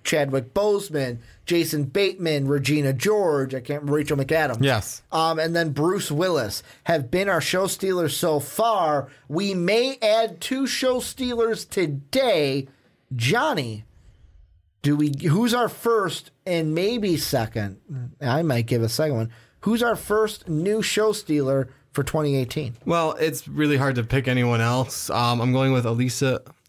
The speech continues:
Speaker 2: Alicia Vikander
Speaker 1: So you're
Speaker 2: as
Speaker 1: going
Speaker 2: Lara
Speaker 1: with
Speaker 2: Croft.
Speaker 1: Lara.
Speaker 2: Yeah, I mean, she, the most development was about her.
Speaker 1: Uh-huh.
Speaker 2: She did a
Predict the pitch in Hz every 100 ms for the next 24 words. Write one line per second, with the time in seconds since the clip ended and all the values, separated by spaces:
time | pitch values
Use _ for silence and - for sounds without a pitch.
0 | - 135 175 165 202 175 165 135 - -
1 | 120 131 123 139 147 185 214 220 - -
2 | 147 151 131 127 139 135 107 92 - -
3 | 359 196 127 180 190 185 170 160 - 143
4 | 135 156 196 196 147 160 156 143 143 151
5 | 160 151 127 117 117 131 147 135 123 123
6 | 131 - 170 175 170 135